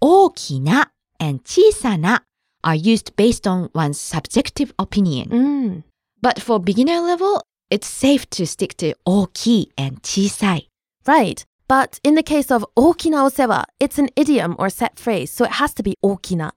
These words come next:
Speaker 2: We can't say 大きいお世話.
Speaker 1: <laughs> 言えないですね. It sounds very strange.
Speaker 2: <laughs>
Speaker 1: It should be 大きなお世話.
Speaker 2: The focus of this lesson is passive sentences.
Speaker 1: The passive voice is called 受け身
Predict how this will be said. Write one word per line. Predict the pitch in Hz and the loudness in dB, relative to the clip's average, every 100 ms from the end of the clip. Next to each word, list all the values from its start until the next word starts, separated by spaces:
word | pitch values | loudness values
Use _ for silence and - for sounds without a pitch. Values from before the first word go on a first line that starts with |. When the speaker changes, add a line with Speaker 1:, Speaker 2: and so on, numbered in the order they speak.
| - | -4
Speaker 2:
We | 220 | -4
can't | - 294 - | 0 -2 0
say | 240 208 - | -2 -2 4
大 | 208 208 | 4 4
き | - 226 | 0 -2
い | 202 | 2
お | 175 | 2
世 | - 175 | 2 0
話. | 156 - | -2 -2
Speaker 1:
<laughs> | 262 262 311 285 | 0 2 0 0
言 | 269 269 | 2 2
え | |
な | 269 254 | 0 -2
い | |
で | 220 | -4
す | 196 | -6
ね. | 196 | -6
It | 262 | -6
sounds | - 302 294 202 | -4 -4 -6 -4
very | 220 254 196 185 | 0 2 2 0
strange. | - 170 160 127 285 285 311 - _ | -6 -8 -6 -4 -2 0 -2 -6 _
Speaker 2:
<laughs> | _ | _
Speaker 1:
It | - 233 | -4 -4
should | - 269 | -2 -2
be | 196 196 - _ - | -2 -6 -8 _ 0
大 | 220 254 226 | 2 4 0
き | - 143 | -6 -6
な | 147 302 - _ - | -2 -2 -4 _ -16
お | |
世 | 139 160 101 | -12 -8 -6
話. | 90 - _ _ - - 339 320 - - - - - _ _ _ _ _ _ _ _ _ _ _ - | -6 -10 _ _ -4 -2 0 -2 -6 -12 -16 -20 -20 _ _ _ _ _ _ _ _ _ _ _ -10
Speaker 2:
The | |
focus | 226 349 440 381 | 0 0 0 -2
of | 208 | -2
this | 196 - | -2 -4
lesson | 165 185 233 | -4 0 0
is | - 247 - | 2 -2 -2
passive | - - 262 | -4 0 0
sentences. | - 190 170 151 - - - - _ _ _ | 0 -2 -2 -4 -8 -10 -14 -20 _ _ _
Speaker 1:
The | 254 | -8
passive | 254 320 392 - 349 | -4 -2 0 0 -2
voice | 202 233 190 - 160 | 0 0 0 -2 -4
is | - | -4
called | - 156 165 - _ _ _ 170 | -4 -2 -2 -6 _ _ _ 0
受 | 190 | 0
け | - 302 311 | 2 2 2
身 | 330 - | -2 -6